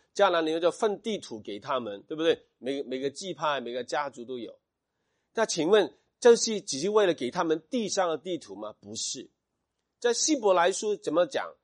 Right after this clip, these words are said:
他希伯来书就说，他说，“我们要真的进入的，不是某一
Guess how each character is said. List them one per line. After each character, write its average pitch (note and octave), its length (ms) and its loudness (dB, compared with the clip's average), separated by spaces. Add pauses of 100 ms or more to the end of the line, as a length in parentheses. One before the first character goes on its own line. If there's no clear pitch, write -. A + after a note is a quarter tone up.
(320)
他 A3 160 -2
希 A3+ 200 -6
伯 F#3 100 -2
来 F3 140 2
书 F3 100 -6
就 G3+ 120 4
说， G3 360 2 (220)
他 A3 120 0
说 F#3+ 480 -2 (220)
，“我 D#3 280 2
们 F3 140 2
要 A#3 140 6
真 A#3+ 220 2
的 G#3 100 6
进 A#3+ 420 -2
入 A3 200 -4
的， D3+ 220 4
不 G#3+ 200 -8
是 F3 240 -2
某 B2+ 260 2
一 F#3 220 -6